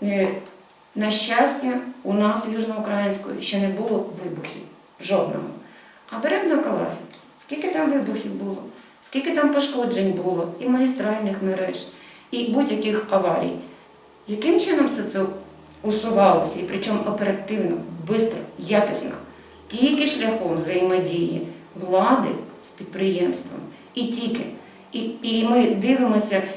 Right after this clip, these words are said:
і постійно сповіщають, що там усунено, там усунено, там усунено. Тобто нельзя шуткувати, коли на вулиці війна йде. Нельзя шуткувати, коли, е, вибачте, е, військовий стан.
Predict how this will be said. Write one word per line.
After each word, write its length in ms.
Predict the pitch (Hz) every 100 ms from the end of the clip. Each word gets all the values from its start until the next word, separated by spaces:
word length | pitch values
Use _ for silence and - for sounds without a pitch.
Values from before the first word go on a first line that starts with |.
| -
і 100 | 220
постійно 640 | 220 226 226 254 277 254
сповіщають, 640 | 277 240 214 214 202 185 -
що 80 |
там 360 | 190 214 233 262
усунено, 480 | 262 247 208 180 160
там 260 | 170 208 269
усунено, 420 | 277 233 190 175 170
там 260 | 196 247 269
усунено. 560 | - 226 170 156 156 - - - - - - - - -
Тобто 360 | 226 233 247
нельзя 360 | 254 262 311 320
шуткувати, 680 | 330 - - 269 320 - 185
коли 220 | 214 214
на 180 | 220 233
вулиці 480 | 262 247 220 -
війна 380 | 196 220 233 254
йде. 280 | 190 139 190
Нельзя 240 | 214 254
шуткувати, 600 | 269 208 - 214 247 247 190
коли, 340 | 190 196 208 - - - -
е, 200 | 196 180 196
вибачте, 420 | 226 214 208 - 208
е, 400 | 202 185 170 - 185 185 - 196
військовий 420 | 208 - 254 247 254
стан. 540 | - - 285 214